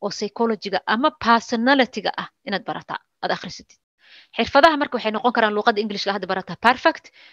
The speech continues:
Ee, waxaad baran kartaa ganacsigoo kale, haddii aad rabtid inaad ganacsi samayso, noloshaada wax ka beddeshid. Waayo, hooyo kasta ilmaha markay ka koraan, ilmaha hadda way yaryar yihiin,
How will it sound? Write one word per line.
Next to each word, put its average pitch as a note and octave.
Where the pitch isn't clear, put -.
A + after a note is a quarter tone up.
Ee, G#3+
waxaad G#3
baran A#3
kartaa G#3
ganacsigoo G3
kale, A3+
haddii G#3
aad F3+
rabtid G3+
inaad F3+
ganacsi G3
samayso, G3+
noloshaada F#3+
wax -
ka G#3
beddeshid. F#3+
Waayo, A3
hooyo A#3+
kasta A#3
ilmaha B3
markay A#3+
ka -
koraan, F#3
ilmaha B3
hadda G3+
way G#3+
yaryar A3+
yihiin, G3